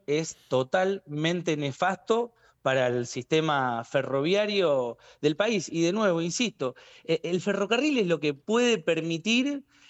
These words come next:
que, que los productores puedan, eh, exportar o puedan trasladar, eh, sus productos de la manera más económica.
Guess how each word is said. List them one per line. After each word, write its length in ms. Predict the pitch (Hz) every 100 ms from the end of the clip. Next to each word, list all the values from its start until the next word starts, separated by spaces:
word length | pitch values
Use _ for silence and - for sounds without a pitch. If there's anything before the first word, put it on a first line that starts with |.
| _ -
que, 640 | 165 147 143 135 131 131
que 120 | 160
los 160 | 156 151
productores 960 | 180 170 160 156 240 262 269 254 - - - _
puedan, 600 | 170 180 180 165 156 147
eh, 500 | 135 135 131 127 123 -
exportar 760 | 143 - 160 156 - 247 240
o 180 | 185 151
puedan 380 | 175 175 165 147
trasladar, 600 | 147 143 151 170 214 208 - -
eh, 260 | 147 139
sus 220 | 131 160 139
productos 760 | 160 147 202 240 247 226 185 - - -
de 100 | 143
la 100 | 143
manera 400 | 139 160 185 160
más 240 | 170 208
económica. 720 | 180 143 160 185 160 131 123